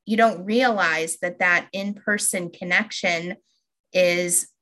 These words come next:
a social and educational piece that a lot of people rely on. Um, so how, how was your community able to check in with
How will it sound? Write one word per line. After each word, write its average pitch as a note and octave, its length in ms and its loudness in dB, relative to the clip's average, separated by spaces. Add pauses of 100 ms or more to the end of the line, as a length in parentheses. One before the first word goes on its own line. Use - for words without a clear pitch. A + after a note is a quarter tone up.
(340)
a F#3+ 160 -8
social F#3+ 720 2
and E3 120 -2
educational F#3 760 -4
piece E3 340 -10
that E3+ 160 -4
a E3 60 -2
lot F3+ 240 -2
of F3+ 80 -6
people F3+ 260 -8
rely E3 480 0
on. C#3+ 460 -8 (680)
Um, E3+ 680 0 (600)
so - 180 -2
how, A#3+ 580 4
how B3 180 2
was C4 200 4
your A#3+ 100 4
community A3 600 -2
able G#3 280 -6
to - 140 -14
check G3+ 320 -2
in G#3 560 0 (580)
with G3 540 -2